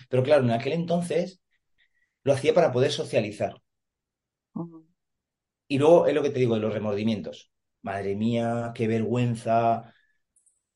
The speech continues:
Speaker 1: ¿Y qué hacía mi autoestima? Ya no es que, eh, eh,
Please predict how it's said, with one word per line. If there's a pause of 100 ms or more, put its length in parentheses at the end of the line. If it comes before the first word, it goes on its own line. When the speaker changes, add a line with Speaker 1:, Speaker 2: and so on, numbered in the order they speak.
(240)
Speaker 1:
¿Y
qué
hacía
mi
autoestima?
Ya
no
es
que, (380)
eh, (140)
eh,